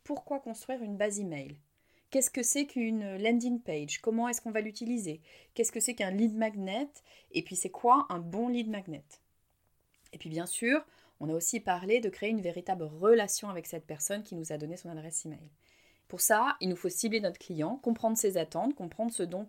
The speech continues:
il a besoin pour créer des audiences marketing. On a parlé des audiences similaires sur Facebook, du retargeting, des ciblages par critères et du fonctionnement de l'algorithme de Facebook.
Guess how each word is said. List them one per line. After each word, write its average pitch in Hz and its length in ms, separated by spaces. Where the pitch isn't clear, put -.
il 170 80
a 151 60
besoin 196 600
pour 180 120
créer 214 280
des 208 160
audiences 180 300
marketing. 170 520
On 180 100
a 170 80
parlé 170 220
des 160 200
audiences 147 240
similaires 147 400
sur - 180
Facebook, 196 520
du 196 140
retargeting, 165 1000
des 190 100
ciblages 190 400
par 160 140
critères 175 440
et 165 80
du 165 140
fonctionnement 180 480
de 208 100
l'algorithme 170 600
de 160 100
Facebook. 156 500